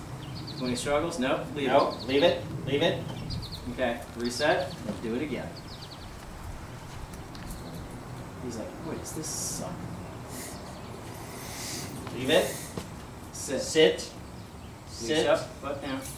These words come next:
Speaker 1: And
Speaker 2: Sit.
Speaker 1: don't jang him. You're not going bounce, bounce, bounce, bounce. It's just constant, steady pressure upward until his butt hits the dirt. Good. Pressure.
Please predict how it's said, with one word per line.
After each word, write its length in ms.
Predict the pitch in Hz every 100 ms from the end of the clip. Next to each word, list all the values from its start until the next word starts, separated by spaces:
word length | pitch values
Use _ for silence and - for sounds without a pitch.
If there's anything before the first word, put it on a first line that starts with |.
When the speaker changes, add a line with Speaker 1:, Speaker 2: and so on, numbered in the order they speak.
| - - - - - - - - - - - - -
Speaker 1:
And 100 | 247
Speaker 2:
Sit. 60 | 147
Speaker 1:
don't 200 | 160 -
jang 280 | 190 196 165
him. 100 | 117 - - - -
You're 80 | 143
not 220 | 160 160
going 240 | 170 156 143
bounce, 260 | 170 175 170
bounce, 240 | 190 156
bounce, 260 | - 160 151
bounce. 340 | - 156 139 -
It's 80 |
just 280 | 135 - -
constant, 360 | 175 180 202 196
steady 280 | - 180 175
pressure 380 | 190 165 - 113
upward 400 | 139 135 156 156
until 260 | 135 135 135
his 140 | 120
butt 180 | - 135
hits 120 | 131
the 100 | -
dirt. 240 | 139 127 - - - - - - - - - -
Good. 180 | 127 110 - - - - - - - - - - - - - - - - - - - - - - - - - - - - - - - - - - -
Pressure. 300 | - - -